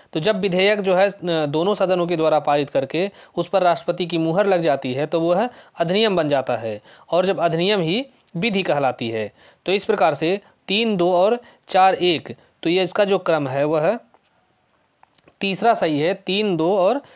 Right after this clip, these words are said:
चार एक सही क्रम है। नेक्स्ट, भारतीय संसद की, अ, याचिका समिति की निम्नलिखित में से कौन सी एक विशेषता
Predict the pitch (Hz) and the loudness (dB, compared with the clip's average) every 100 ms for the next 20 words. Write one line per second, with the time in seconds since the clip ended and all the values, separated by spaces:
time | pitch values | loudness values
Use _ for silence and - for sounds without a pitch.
0 | _ - 185 175 147 165 208 - _ - | _ 0 2 2 2 -2 -4 -10 _ -4
1 | 180 180 135 120 110 110 104 _ _ _ | 0 0 0 -2 -4 -8 -10 _ _ _
2 | _ _ _ - - _ 165 202 - - | _ _ _ -20 -20 _ -2 0 -2 -8
3 | _ - 151 175 175 233 196 175 214 208 | _ -4 0 2 0 -2 0 0 0 -2
4 | 220 220 180 - _ 160 156 - 143 135 | -2 -2 -4 -8 _ -6 -4 -4 -4 -2
5 | 147 170 175 175 220 175 185 185 147 151 | 2 0 0 0 0 2 -2 -4 -4 -2
6 | 175 175 175 214 208 196 202 175 196 202 | 0 -2 -2 -4 -2 -2 0 0 0 0
7 | 190 175 185 170 160 151 180 | 0 0 -2 -4 -4 -2 -2